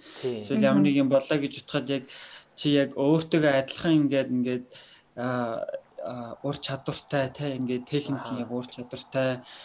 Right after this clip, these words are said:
Speaker 2: тийм хүнийг ингээд аль болох олон бүрдүүлэхтэй, ингээд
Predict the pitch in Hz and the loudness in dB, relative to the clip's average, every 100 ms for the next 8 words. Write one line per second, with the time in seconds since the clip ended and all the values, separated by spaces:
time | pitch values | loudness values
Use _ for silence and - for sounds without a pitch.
0 | - - 170 180 - 147 147 127 123 120 | -20 -4 2 2 2 0 0 0 0 -2
1 | 123 - 127 131 123 123 123 143 143 139 | -4 -8 -8 -6 -6 -8 -4 -2 -2 -4
2 | - - _ 131 123 151 147 - - 147 | -16 -20 _ -10 -2 -2 -2 -6 -4 -2
3 | 160 143 117 117 | -2 -8 -14 -12